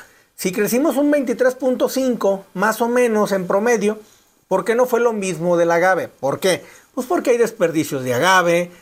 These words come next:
porque se hacen otras cosas también con el agave, eh, azul,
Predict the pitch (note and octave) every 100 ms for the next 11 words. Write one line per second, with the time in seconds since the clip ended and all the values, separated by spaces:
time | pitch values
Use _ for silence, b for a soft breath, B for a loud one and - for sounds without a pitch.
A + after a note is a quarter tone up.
0 | B - G3+ G#3+ - G3 G3+ F3+ E3+ D#3
1 | - E3 D#3+ C#3 C#3+ C3+ C3 B2+ B2+ B2+
2 | A#2 A#2 F3 F3+ F3+ F3 D#3 C#3 C3 A#2+
3 | - A3+ G#3+